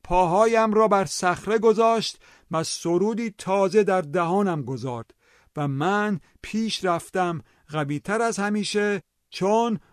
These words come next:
آن آزمایش رو تحمل کردم. الان به رسالهٔ اول قرنتیان فصل ده آیهٔ سیزده نگاه بکنیم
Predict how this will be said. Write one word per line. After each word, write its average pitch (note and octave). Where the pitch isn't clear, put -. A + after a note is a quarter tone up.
آن B3
آزمایش F3+
رو F3+
تحمل B2
کردم. C#3
الان A#3+
به G#3
رسالهٔ G#3
اول G#3
قرنتیان G3
فصل F#3+
ده G#3+
آیهٔ G3
سیزده E3
نگاه C3
بکنیم B2